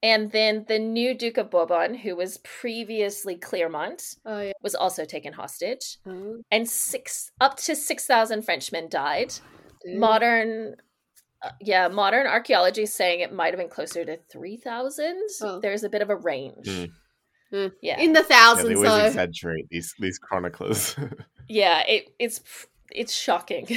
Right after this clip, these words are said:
Speaker 1: <laughs> the number of people that died. Um, it's nothing compared to, like, really early battles in the
Speaker 2: Mm.
Speaker 1: Hundred Years' War, um, because those were prior to the plague coming through. So the
Speaker 2: Yeah.
Speaker 1: armies are actually significantly smaller at this
Speaker 2: Yeah.
Speaker 1: point.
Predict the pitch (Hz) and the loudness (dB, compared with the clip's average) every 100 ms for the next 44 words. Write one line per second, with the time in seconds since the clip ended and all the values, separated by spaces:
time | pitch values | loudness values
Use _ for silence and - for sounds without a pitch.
0 | - - 285 269 196 185 180 196 226 - | -6 -2 2 4 2 2 -2 -2 -6 -10
1 | 147 226 143 - - - _ _ _ _ | -10 -6 -6 -4 -8 -12 _ _ _ _
2 | 190 190 233 233 247 247 285 302 - 240 | 0 2 0 0 2 2 0 0 0 0
3 | 240 240 214 208 180 196 190 - 175 180 | 0 0 0 -2 -4 -2 -4 0 2 2
4 | 196 202 196 226 262 262 - - 226 220 | 2 0 2 2 0 -2 -10 -8 -4 -4
5 | 214 214 226 220 226 226 226 214 233 349 | -2 -4 -4 -4 -4 -6 -6 -4 -2 -4
6 | 480 _ _ _ _ - 196 190 185 185 | -6 _ _ _ _ -6 -2 0 -2 -6
7 | - 233 233 208 196 214 202 208 208 190 | -8 -8 0 0 2 2 2 2 -2 -4
8 | 190 - - 175 175 180 - 180 - 160 | -4 -8 0 2 2 0 -4 -8 -2 -2
9 | 170 - 208 220 240 240 254 370 427 311 | -2 -4 -6 -6 -6 -2 -2 -2 -6 -6
10 | 311 208 196 226 277 269 170 - 185 - | -2 0 0 -2 -4 -4 -6 -6 -12 -12
11 | 180 175 170 160 170 165 - - 165 156 | -12 -10 -8 -10 -12 -12 -12 -8 -6 -4
12 | 175 - 202 185 233 302 - | -4 -6 -6 -4 -6 -8 -14